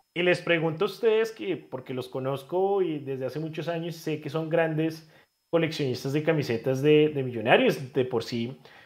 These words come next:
una invitación para quienes están viendo por primera vez este programa, busquen en el archivo de YouTube, em, eh,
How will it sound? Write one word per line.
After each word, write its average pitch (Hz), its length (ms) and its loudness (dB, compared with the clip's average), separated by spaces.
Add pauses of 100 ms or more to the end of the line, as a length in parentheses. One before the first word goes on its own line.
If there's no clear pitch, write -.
(100)
una 151 140 4
invitación 156 460 0
para 151 220 2
quienes 147 220 0
están 117 280 -4
viendo 135 320 0
por 147 140 -2
primera 120 200 -2
vez 107 100 -4
este 143 180 -2
programa, 123 600 2
busquen 147 680 -2 (400)
en 135 200 2
el 120 120 2
archivo 117 400 0
de 139 80 4
YouTube, 139 520 0
em, 123 920 0
eh, - 260 -12